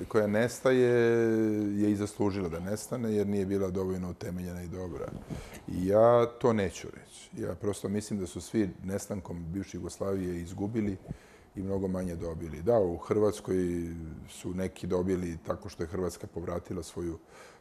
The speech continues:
državnost i međunarodnu prepoznatost u punom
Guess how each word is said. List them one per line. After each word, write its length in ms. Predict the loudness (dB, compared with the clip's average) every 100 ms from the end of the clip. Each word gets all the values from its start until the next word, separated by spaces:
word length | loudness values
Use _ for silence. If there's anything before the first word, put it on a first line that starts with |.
| -10
državnost 680 | -6 -4 -2 -2 -4 -6 -6
i 20 |
međunarodnu 680 | -4 -4 -2 -2 -2 -4
prepoznatost 800 | -4 -4 -4 -8 -10 -12 -14 -14
u 40 | -16
punom 500 | -10 -8 -6 -8